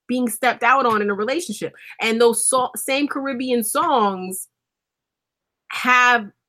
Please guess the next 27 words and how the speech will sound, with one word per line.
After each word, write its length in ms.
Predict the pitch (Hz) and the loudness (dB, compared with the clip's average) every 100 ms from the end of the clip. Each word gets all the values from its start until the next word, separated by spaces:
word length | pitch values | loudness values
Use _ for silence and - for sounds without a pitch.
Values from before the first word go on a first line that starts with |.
| _ _ _ | _ _ _
portrayed 640 | 269 247 - 277 277 240 | 2 2 0 -4 -4 -6
toxic 520 | - 262 - - 269 226 | 0 2 2 -2 -10 -4
masculinity 880 | 254 247 - 233 302 349 220 202 208 - | -2 -2 -4 -4 -4 -4 -4 -6 -6 -4
as 220 | 226 214 | -2 -2
the 100 | 226 | -2
most 520 | 220 214 214 - - _ _ _ - | 0 0 -2 -4 -16 _ _ _ -2
amazing 640 | 233 240 254 269 240 254 240 | 4 6 6 4 2 -2 0
thing 260 | 262 254 | -2 0
that 200 | 247 233 | 0 2
has 260 | 220 202 - | 2 0 -6
occurred 520 | 214 208 247 240 233 | -8 -2 4 4 4
since 360 | 254 233 208 - - | -2 -4 -4 -10 -12
sliced 540 | - 247 233 220 196 | -6 0 2 0 0
bread, 400 | 226 359 208 165 | 2 4 2 0
as 180 | 202 208 | -2 2
in 120 | 220 | 2
it 160 | 220 254 | 2 2
is 280 | 240 220 - | 0 0 -4
certainly 420 | 254 240 240 208 | -2 0 0 -4
praised 840 | - - 214 269 302 185 175 165 - 143 _ _ _ - | -10 -4 0 0 0 -2 -2 -6 -12 -20 _ _ _ -6
to, 440 | - 254 233 214 - _ _ - | 0 2 2 0 -4 _ _ -4
you 100 | 269 | 0
know, 140 | 202 | 0
be 280 | 160 240 233 | 0 2 4
a 60 | |
womanizer 1080 | 202 202 202 196 190 190 185 185 185 180 175 170 _ - | 4 4 2 2 2 2 -2 -4 -4 -4 -6 -8 _ 0
or 480 | 214 208 190 185 | 4 4 4 0